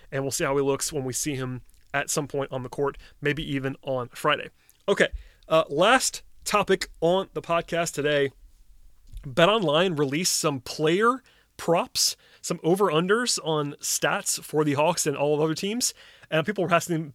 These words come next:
passing, passing this along to me. It was pro-, it was sort of, uh, publicized by BetOnline. And, uh, I wanted to weigh in by just telling you what the numbers are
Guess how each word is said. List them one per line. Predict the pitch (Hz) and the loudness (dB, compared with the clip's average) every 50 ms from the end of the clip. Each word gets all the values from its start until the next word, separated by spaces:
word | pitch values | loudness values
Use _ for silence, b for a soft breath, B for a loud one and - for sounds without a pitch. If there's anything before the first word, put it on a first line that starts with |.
| _ | _
passing, | - 180 175 151 196 - - - - 143 - | 0 0 0 0 -2 -6 -6 -8 -12 -4 -2
passing | 180 170 - 170 | -2 -2 0 -2
this | 139 | -2
along | 139 143 147 156 143 | 0 0 0 0 0
to | 156 | -2
me. | 160 160 156 | -2 -2 0
It | 151 147 139 | 0 -2 -2
was | 147 131 - | -4 -8 -8
pro-, | _ - 156 147 | _ -8 -6 -6
it | 143 127 143 | -4 -4 -4
was | 135 - | -4 -2
sort | - 156 147 | -2 0 0
of, | 139 123 139 | -2 -2 0
uh, | 143 135 135 135 - b b b b b | 0 0 0 -2 -4 b b b b b
publicized | b - 160 175 - 170 156 139 | b -2 -2 0 0 0 -2 -2
by | 143 | -2
BetOnline. | 135 151 143 139 135 135 135 139 139 135 135 - b b b b b b b - | 0 0 0 0 0 0 2 2 2 0 -2 -6 b b b b b b b -6
And, | 139 135 139 135 135 | -4 -2 -2 -2 -2
uh, | 135 131 127 131 127 131 - | -2 -2 0 -2 -2 -4 -4
I | 131 | -4
wanted | 127 147 151 139 | -4 -2 -2 -2
to | 135 | 0
weigh | 131 139 139 143 | 0 2 2 2
in | 143 139 131 123 | 0 -2 -2 -4
by | 131 131 | -6 -6
just | 127 - - - | -6 -6 -6 -2
telling | - 160 160 160 | 0 0 0 2
you | 156 | 0
what | 156 156 | 0 -2
the | 156 | -2
numbers | 143 147 151 147 139 117 | -2 -4 -4 -2 -2 2
are | 151 143 139 131 135 139 | 4 4 4 4 2 0